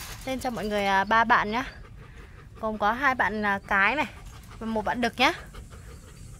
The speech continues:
Cực kỳ là đẹp cho mọi người luôn. Đây,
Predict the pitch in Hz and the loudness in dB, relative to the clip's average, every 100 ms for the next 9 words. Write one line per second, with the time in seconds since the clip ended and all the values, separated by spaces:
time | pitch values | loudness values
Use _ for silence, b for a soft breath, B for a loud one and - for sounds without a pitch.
0 | - - - - - - 254 - 233 226 | -18 -18 -18 -18 -18 -14 -14 -6 0 2
1 | 220 220 269 226 226 226 254 240 - - | 4 2 -2 -4 -4 -2 -2 -2 -8 -14
2 | - - - - 233 | -12 -8 -8 -2 0